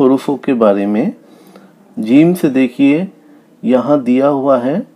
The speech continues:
जीम से बनने वाले लफ्ज़ की, अ, तस्वीरें दी हुई हैं, जैसे जीम से जूता, जीम से जहाज।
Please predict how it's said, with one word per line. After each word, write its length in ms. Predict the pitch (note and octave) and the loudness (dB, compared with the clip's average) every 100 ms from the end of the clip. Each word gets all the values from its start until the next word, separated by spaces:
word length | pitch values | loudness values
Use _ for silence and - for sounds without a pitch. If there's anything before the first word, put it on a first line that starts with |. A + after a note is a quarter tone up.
| _ _ _ _ - A#2 A2+ A2 A2 A2 | _ _ _ _ -4 -2 0 0 -2 -2
जीम 460 | A2 G#2 B2 C#3 C#3 | -4 -2 2 2 2
से 160 | - | 0
बनने 340 | B2+ B2 C3 C#3 | 2 2 2 2
वाले 360 | C3+ B2+ C3+ - _ _ _ A2 | 2 2 -2 -6 _ _ _ -2
लफ्ज़ 480 | A2+ C3+ - - C#3+ | 2 2 2 -6 -6
की, 420 | - C3 C3 D#3 | -2 0 0 0
अ, 100 | - - _ _ - A#2 A2 A2 G#2+ A2 - | -6 -20 _ _ -8 -4 -2 -2 -2 -4 -2
तस्वीरें 520 | B2 - C#3+ D#3+ D3+ | -2 0 0 2 2
दी 160 | A2+ G#2+ | 2 0
हुई 240 | G2+ G2 | 0 -2
हैं, 320 | F#2+ A#2 A3 - - - _ - | -2 -2 -4 -8 -20 -20 _ -6
जैसे 240 | A#2+ A#2+ A#2+ | -4 -2 0
जीम 340 | A#2 B2+ C#3 | 2 4 2
से 220 | - E3 | 0 -2
जूता, 760 | D#3 A2+ A2 - A#2+ C3 F#3+ - _ _ - | -2 0 0 2 2 2 0 -8 _ _ -6
जीम 340 | A2 A#2 A#2+ C3+ | -2 2 2 2
से 400 | - C#3+ A3 - - _ - | 0 -2 -2 -4 -20 _ -10
जहाज। 640 | G#2 G#2 - G#2+ F#2+ F#2+ | -2 -2 -2 -2 -2 -2